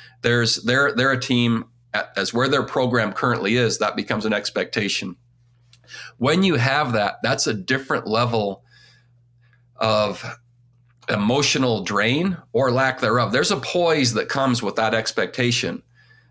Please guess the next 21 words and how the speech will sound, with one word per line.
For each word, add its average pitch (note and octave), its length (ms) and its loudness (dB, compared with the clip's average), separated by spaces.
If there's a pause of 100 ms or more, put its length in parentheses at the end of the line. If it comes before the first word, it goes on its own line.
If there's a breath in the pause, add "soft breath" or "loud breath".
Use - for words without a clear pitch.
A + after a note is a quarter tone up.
(120 soft breath)
Uh, G2 360 0 (180)
but A#2 120 -4
there's A#2+ 200 2
also E3 560 0
a, A#2+ 160 -4 (160)
a A2 100 -4
fundamental C3+ 540 0
pressure D3+ 400 -2
that's G2 180 -2
inherent C3 540 -2
with D#3 240 0
that F#2+ 320 -2 (460 soft breath)
that A2+ 160 0
you A#2+ 100 4
just, B2+ 460 0
it's - 160 -4
why A#2+ 200 0
you C3+ 160 2
choose E3 320 -2
a D#3 60 0
destination, D#3+ 800 0